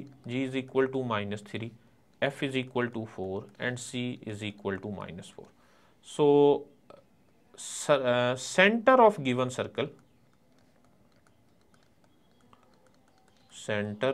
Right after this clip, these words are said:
of given circle अभी हमें नहीं मालूम कि इन दोनों में से कौन सा सर्कल गिवन है और कौन सा सेंटर रिक्वायर्ड है,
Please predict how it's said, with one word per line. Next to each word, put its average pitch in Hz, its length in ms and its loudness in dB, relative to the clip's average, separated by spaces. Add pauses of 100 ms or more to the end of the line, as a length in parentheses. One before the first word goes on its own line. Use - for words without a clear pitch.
(140)
of 101 220 -2 (220)
given 139 300 -2
circle 101 460 -8 (680)
अभी 185 180 2
हमें 196 200 6
नहीं 180 320 2
मालूम 165 480 6
कि 170 120 -4 (140)
इन 175 180 0
दोनों 139 340 2
में 143 180 0
से 120 260 0 (120)
कौन 160 240 0
सा 170 180 0
सर्कल 127 460 -2
गिवन 110 340 -4
है 156 140 -4
और 120 220 -4
कौन 123 180 0
सा 127 120 -2
सेंटर 107 380 -4
रिक्वायर्ड 104 460 0
है, 87 120 -6